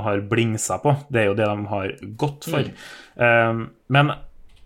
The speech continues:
Speaker 1: det er jo litt fake av meg da, men jeg havner midt imellom, eh, Arne og Lars på,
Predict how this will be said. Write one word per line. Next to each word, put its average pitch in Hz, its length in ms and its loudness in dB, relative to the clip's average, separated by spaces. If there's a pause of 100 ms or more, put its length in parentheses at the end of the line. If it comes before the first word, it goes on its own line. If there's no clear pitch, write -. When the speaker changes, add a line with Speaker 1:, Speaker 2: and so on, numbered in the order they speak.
Speaker 1:
det - 160 -8
er 143 80 4
jo 139 60 4
litt 143 100 -2
fake 160 280 2
av 165 80 4
meg 139 120 6
da, 135 80 6
men 135 160 2
jeg 127 120 2
havner 120 440 2
midt 117 320 -2
imellom, 95 500 -2
eh, 98 680 -2
Arne 98 320 -2
og 92 80 -6
Lars 107 240 0
på, 110 160 -4